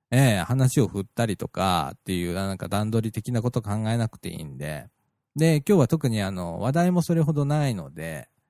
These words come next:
ええ、あの、なんだかね。<laughs> こんなダラダラした感じ。ほんといつも以上多分ダラダラしてると思いますんでね。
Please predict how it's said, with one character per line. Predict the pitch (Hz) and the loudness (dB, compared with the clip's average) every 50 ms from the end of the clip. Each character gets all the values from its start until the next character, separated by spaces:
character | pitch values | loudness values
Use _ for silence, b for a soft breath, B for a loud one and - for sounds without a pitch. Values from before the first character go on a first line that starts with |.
| _ _ _ _ _ _ _ | _ _ _ _ _ _ _
え | - 113 113 113 107 98 90 78 | -4 -2 0 0 0 0 -2 -4
え、 | |
あ | 73 71 85 87 | -4 -6 -6 -8
の、 | 82 76 71 67 67 65 60 58 57 - - - - _ _ _ _ _ _ _ _ _ _ _ _ _ _ _ _ _ _ _ _ - | -8 -8 -10 -12 -12 -14 -16 -16 -18 -20 -20 -20 -20 _ _ _ _ _ _ _ _ _ _ _ _ _ _ _ _ _ _ _ _ -10
な | 92 90 | -10 -10
ん | 80 | -10
だ | - - | -12 -16
か | - - - | -18 -12 -10
ね。 | 156 190 196 - _ _ _ | -8 -8 -8 -10 _ _ _
<laughs> | - - - - - 175 180 147 - 147 156 135 117 135 143 135 | 10 10 12 12 10 8 6 6 4 4 4 2 2 0 -2 -4
こ | - 123 | -4 -2
ん | 113 | -2
な | 107 | -2
ダ | 101 - 113 | -2 0 0
ラ | 104 98 95 | 0 0 0
ダ | 85 80 | -2 -4
ラ | 80 82 | -8 -10
し | - | -10
た | - 90 | -10 -12
感 | - - - 104 | -12 -14 -16 -16
じ。 | - - - - - 139 - - | -16 -18 -20 -18 -18 -14 -2 6
ほ | 120 147 170 | 8 10 10
ん | 202 | 10
と | - 247 | 8 4
い | 254 226 | 4 4
つ | - 247 | 2 2
も | 247 247 | 4 4
以 | 247 | 6
上 | 226 240 220 | 6 6 6
多 | 175 - 175 | 6 4 4
分 | 165 165 151 | 4 4 4
ダ | 127 135 | 6 6
ラ | 131 139 | 6 6
ダ | 135 139 | 6 6
ラ | 123 110 | 6 4
し | 107 | 4
て | - 113 | 2 0
る | 113 | 0
と | 110 - | 0 -2
思 | 113 113 113 113 | -2 0 0 0
い | 113 | 0
ま | 113 113 117 | 0 -2 -2
す | - 101 | -4 -6
ん | 92 | -10
で | 80 80 | -10 -8
ね。 | 80 85 87 82 78 | -8 -8 -8 -8 -8